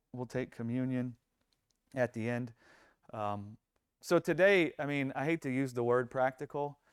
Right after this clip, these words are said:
but, you know, the gospel has a practical and also practical way of working itself out in our lives and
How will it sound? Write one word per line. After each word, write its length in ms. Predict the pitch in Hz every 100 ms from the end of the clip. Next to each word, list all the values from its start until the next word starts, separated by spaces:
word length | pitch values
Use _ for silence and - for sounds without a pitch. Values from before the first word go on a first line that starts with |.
| _ _
but, 120 | 160 175
you 60 |
know, 120 | 190
the 80 | 175
gospel 500 | 147 160 208 - 175
has 260 | 147 139 131
a 120 | 127
practical 1080 | 113 - 135 151 - 127 - 120 110 107 - _
and 140 | 127 123
also 340 | 127 151 151
practical 640 | 117 - 131 139 135 131 117
way 160 | 120
of 140 | 113 113
working 400 | 120 127 131 117
itself 400 | 117 - 113 -
out 260 | 113 113 110 _ -
in 160 | 120
our 220 | 117 110
lives 640 | 107 101 101 - _ - - _ _ _ _ _ _ _ _ _ _ -
and 440 | 139 135 131 127